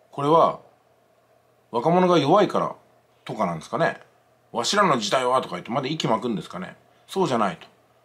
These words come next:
古い世代がいつまでもそこにいて、蓋をしてるから、若者が息苦しくって、ついには窒息死してしまい、あの世に行ってしまうっていう風な解釈もできるわけですよ。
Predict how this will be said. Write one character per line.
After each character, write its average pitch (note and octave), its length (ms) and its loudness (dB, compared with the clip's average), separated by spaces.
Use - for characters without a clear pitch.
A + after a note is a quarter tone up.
古 F3+ 240 0
い G3 40 2
世 C#3+ 140 -2
代 A2 160 2
が G#2+ 80 -4
い D#3+ 60 -2
つ E3+ 100 -4
ま F3 140 4
で D3 60 -2
も A2+ 120 -2
そ A#2 120 -12
こ A#2+ 120 -4
に B2 100 -2
い A#2 60 -6
て、 A#2 360 -2
蓋 E3+ 240 0
を E3+ 60 2
し D#3+ 120 -4
て F3+ 60 -2
る C3+ 60 -2
か G#2 120 -2
ら、 A2 280 2
若 A#2+ 220 -2
者 D3 160 2
が C#3+ 100 2
息 C3 220 -6
苦 C#3+ 120 0
し C3+ 80 -4
く - 100 -8
っ - 20 -8
て、 - 260 -12
つ E3 160 -2
い C#3+ 60 0
に G2+ 60 -2
は D#2+ 60 -6
窒 - 200 -6
息 - 260 -6
死 - 140 -8
し - 100 -6
て - 60 -10
し E2+ 80 -14
ま G2 100 -4
い、 B2+ 240 -6
あ - 80 -2
の E3+ 80 0
世 A2+ 80 0
に F#2+ 80 0
行 E2 80 -4
っ - 20 -20
て G2 120 -10
し G#2+ 100 -8
ま F#2 120 -4
う - 20 -10
っ - 20 -14
て - 80 -4
い D3+ 40 0
う D3+ 40 0
風 F3+ 120 2
な C#3+ 100 2
解 - 180 -4
釈 F#2 160 -8
も E2 80 -8
で E2 80 -12
き G2 80 -6
る F#2+ 60 -4
わ D#2 60 -8
け - 80 -20
で - 60 -20
す - 80 -20
よ。 - 100 -20